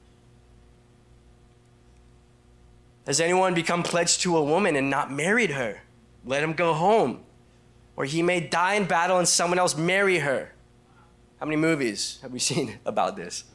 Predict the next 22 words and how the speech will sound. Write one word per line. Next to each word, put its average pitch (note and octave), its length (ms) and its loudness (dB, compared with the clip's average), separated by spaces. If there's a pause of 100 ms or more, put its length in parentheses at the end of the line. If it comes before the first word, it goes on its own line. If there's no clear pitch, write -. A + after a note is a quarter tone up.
Pearl C3+ 180 2
Harbor? D#3+ 340 0 (840)
Did B2 80 -6
that D#3 120 0
happen? E3+ 280 -2 (1300)
I - 100 -2
mean C4 220 2
it, E3 200 0
like, D#3+ 260 0 (1900)
no, A#3 140 2
no, C4 100 6
I'm G#3 140 2
saying, G3+ 440 0 (520)
spoiler, D3 540 -2
that F#3 140 0
movie A3 200 2
came G3+ 180 0
out, G3+ 100 2
like, F#3 140 0
twenty F#3+ 240 0
years F3+ 220 0
ago. A2+ 260 -4